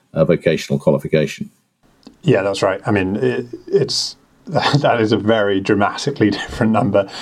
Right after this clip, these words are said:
Speaker 2: Um, and, yeah, by comparison with other, other European countries, for example,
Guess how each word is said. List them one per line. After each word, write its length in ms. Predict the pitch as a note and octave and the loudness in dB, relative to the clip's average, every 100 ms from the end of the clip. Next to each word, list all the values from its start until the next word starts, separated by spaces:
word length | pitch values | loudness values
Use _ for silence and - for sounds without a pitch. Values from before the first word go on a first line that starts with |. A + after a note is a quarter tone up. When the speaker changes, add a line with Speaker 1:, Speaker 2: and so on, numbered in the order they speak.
| - - - | -14 -12 0
Speaker 2:
Um, 480 | A#2 G2+ F#2+ F#2+ - - | 2 2 0 -6 -10 -8
and, 480 | E3+ B2+ A2 G2 F#2+ - - | -4 0 0 0 -4 -8 -4
yeah, 240 | C3 G2 F2+ | 0 0 -2
by 240 | - G#2 | -2 -2
comparison 540 | G2+ G2+ A2+ G#2 G#2+ G2+ | 0 0 0 0 -4 -2
with 120 | F#2+ | 2
other, 640 | F#2+ G2 F#2+ G2 - C4+ G4 _ _ _ _ F4+ F#4+ _ _ _ _ _ | 2 2 0 0 -2 -8 -12 _ _ _ _ -20 -20 _ _ _ _ _
other 260 | - A#2 G#2+ | 0 2 2
European 500 | G2+ G2+ G2 G#2 G2 | 2 2 2 0 0
countries, 360 | G#2+ G2 A#2 A2+ | -2 -2 -2 -2
for 120 | C3+ | -4
example, 420 | A2+ G#2 G#2 A2 | -2 -4 -4 -8